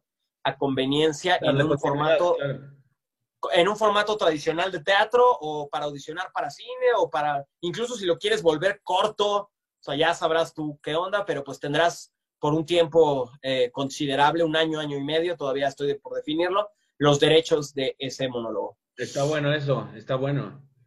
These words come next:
Speaker 2: Bueno, y aprovechando que dijiste tus redes sociales, yo los invito a que sí entren a las redes sociales de Javier, Javier Villanova con X, este, y hagan el Hamlet Challenge. El Hamlet Challenge,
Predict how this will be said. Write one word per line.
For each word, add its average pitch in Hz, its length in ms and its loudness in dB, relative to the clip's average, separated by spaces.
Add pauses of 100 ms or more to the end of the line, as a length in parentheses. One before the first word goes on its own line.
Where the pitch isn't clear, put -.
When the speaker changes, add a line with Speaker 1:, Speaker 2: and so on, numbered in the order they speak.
(480)
Speaker 2:
Bueno, 151 160 2
y 170 80 6
aprovechando 156 480 4
que 196 80 6
dijiste 156 300 2
tus 160 160 -2
redes 156 180 6
sociales, 160 480 2
yo 151 140 4
los 151 160 -2
invito 160 520 2
a 120 140 -2
que 113 320 -2
sí 147 280 0
entren 160 260 0
a 143 60 4
las 131 100 2
redes 139 160 2
sociales 139 280 -2
de 139 100 0
Javier, 147 500 0 (380)
Javier 123 260 -2
Villanova 131 420 2
con 135 180 -2
X, 160 540 -6
este, 104 720 -8 (1120)
y 170 500 -2
hagan 165 300 6
el 147 420 2
Hamlet 165 240 0
Challenge. 143 460 0 (160)
El 131 180 -8
Hamlet 185 220 4
Challenge, 196 460 2